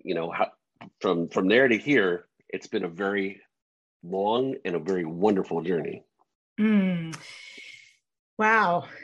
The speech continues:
Speaker 2: that is fascinating. Uh, this, the switches and turns, the switchbacks of one's life and where you can end up, and that you were a heck yes through all of that and coming out with those extraordinary skills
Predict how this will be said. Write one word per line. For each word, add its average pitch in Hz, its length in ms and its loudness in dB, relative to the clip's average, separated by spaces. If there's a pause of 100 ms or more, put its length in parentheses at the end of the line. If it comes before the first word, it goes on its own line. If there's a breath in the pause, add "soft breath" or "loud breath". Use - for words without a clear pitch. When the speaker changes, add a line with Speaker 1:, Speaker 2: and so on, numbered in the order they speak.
(140)
Speaker 2:
that 262 160 6
is 285 220 6
fascinating. 185 920 2 (140)
Uh, 196 240 4
this, 196 640 0
the 202 120 -2
switches 262 520 2
and 208 180 4
turns, 208 680 4
the 185 120 -2
switchbacks 208 760 2
of 185 100 4
one's 185 360 2
life 185 400 4
and 175 160 -2
where 180 120 6
you 180 140 2
can 175 220 -6
end 175 280 -6
up, 165 320 -2 (680 soft breath)
and 214 220 4
that 208 140 4
you 196 140 2
were 185 140 8
a 175 80 2
heck 170 340 -4
yes 165 400 0 (180)
through 175 480 -2
all 208 280 6
of 170 140 0
that 139 360 -4 (440)
and 185 140 -2
coming 190 340 0
out 196 280 2
with 190 100 -2
those 175 220 2
extraordinary 185 720 2
skills 190 800 0